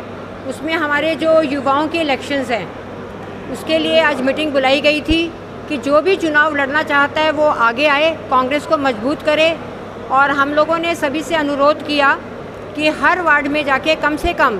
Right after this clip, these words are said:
दो सौ युवाओं को जोड़ा जाए, क्योंकि युवा जो होते हैं वो हमारी रीढ़ की हड्डी होते हैं। किसी भी अगर election को आपने जीतना है, चाहे वो नगर परिषद का है, चाहे वो सरपंची का है, चाहे वो नगर, अ, निगम का है,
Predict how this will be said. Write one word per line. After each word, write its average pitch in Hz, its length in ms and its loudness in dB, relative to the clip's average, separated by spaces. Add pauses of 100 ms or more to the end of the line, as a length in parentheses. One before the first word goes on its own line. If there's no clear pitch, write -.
(100)
दो 254 160 4
सौ 320 160 0
युवाओं 269 400 0
को 302 120 2
जोड़ा 254 300 2
जाए, 262 280 2 (440)
क्योंकि 311 360 2
युवा 320 220 2
जो 381 140 0
होते 349 200 2
हैं 339 100 2
वो 339 120 4
हमारी 302 380 4
रीढ़ 294 200 0
की 320 140 0
हड्डी 247 300 0
होते 185 260 -2
हैं। - 680 -12
किसी 330 300 -2
भी 392 100 0
अगर 349 240 4
election 320 440 -2
को 339 100 0
आपने 320 320 2
जीतना 277 380 0
है, 285 220 -2
चाहे 311 220 0
वो 339 160 0
नगर 294 340 -2
परिषद 277 440 -2
का 294 100 4
है, 294 220 -2 (500)
चाहे 330 140 4
वो 359 760 2
सरपंची 294 540 0
का 330 160 4
है, 302 280 2 (360)
चाहे 320 180 2
वो 359 200 6
नगर, 320 380 2
अ, 311 200 2
निगम 277 320 2
का 320 100 2
है, 320 180 4